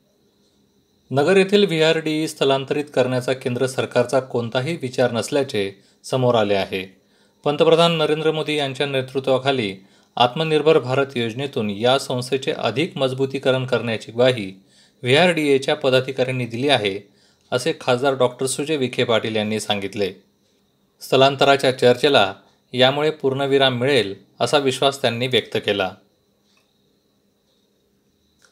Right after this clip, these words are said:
जिल्ह्यात अद्याप बर्ड फ्लूची नोंद नाही, मात्र राज्यात अन्य ठिकाणी बर्ड फ्लूच्या घटना आढळून आल्याने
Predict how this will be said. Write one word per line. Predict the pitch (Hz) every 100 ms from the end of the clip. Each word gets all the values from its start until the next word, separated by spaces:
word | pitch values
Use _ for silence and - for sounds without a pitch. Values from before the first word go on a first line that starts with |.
| _ _ 135
जिल्ह्यात | 151 175 190
अद्याप | 165 147 170
बर्ड | 143 151 165
फ्लूची | - 147 139 156
नोंद | 131 120
नाही, | 117 104 98 - _ _
मात्र | 123 123 143
राज्यात | 123 120 131 127
अन्य | 120 120 131
ठिकाणी | 147 147 135 104 104 _ _ _ -
बर्ड | 135 156
फ्लूच्या | 156 139 156 156
घटना | 127 127 143 131
आढळून | 117 131 135
आल्याने | 113 123 143 104 95